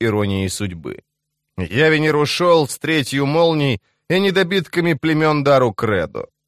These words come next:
Сахрендеи, волки и те колесницы, чьи экипажи еще могли сражаться, гнали его на юг много часов, однако потом отказались от преследования.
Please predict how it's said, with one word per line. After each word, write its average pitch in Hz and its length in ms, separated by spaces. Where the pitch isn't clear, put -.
Сахрендеи, 175 880
волки 151 520
и 131 320
те 185 180
колесницы, 165 720
чьи 156 320
экипажи 143 520
еще 139 260
могли 147 340
сражаться, 127 800
гнали 190 460
его 175 200
на 170 120
юг 170 260
много 156 420
часов, 147 600
однако 170 440
потом 143 320
отказались 131 640
от 95 160
преследования. 65 840